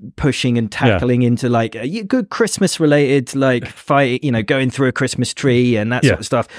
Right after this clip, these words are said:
Speaker 1: And earlier we'd been shown a, a stalagmite, uh, well, an
Speaker 2: Yes.
Speaker 1: icicle
Speaker 2: Yes, yes, yes.
Speaker 1: side,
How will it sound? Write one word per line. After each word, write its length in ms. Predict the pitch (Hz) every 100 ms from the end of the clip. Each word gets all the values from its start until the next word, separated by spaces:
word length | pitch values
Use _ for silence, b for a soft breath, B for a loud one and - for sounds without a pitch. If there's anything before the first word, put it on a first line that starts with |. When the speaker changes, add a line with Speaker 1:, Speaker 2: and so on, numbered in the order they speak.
| B
Speaker 1:
And 120 | - 139
earlier 340 | 143 135 120
we'd 180 | 113 104
been 140 | 120
shown 560 | 113 - 127 120 113 110 -
a, 460 | 107 104 104 101 -
a 140 | 110
stalagmite, 1800 | 98 - - _ - 147 160 165 151 - 147 131 147 151 175 214 - - -
uh, 60 | 123
well, 240 | 123 110 107
an 60 |
Speaker 2:
Yes. 320 | 123 160 -
Speaker 1:
icicle 240 | 127 - 110
Speaker 2:
Yes, 280 | 101 - 110
yes, 140 | 95
yes. 180 | 95 -
Speaker 1:
side, 480 | - 117 104 98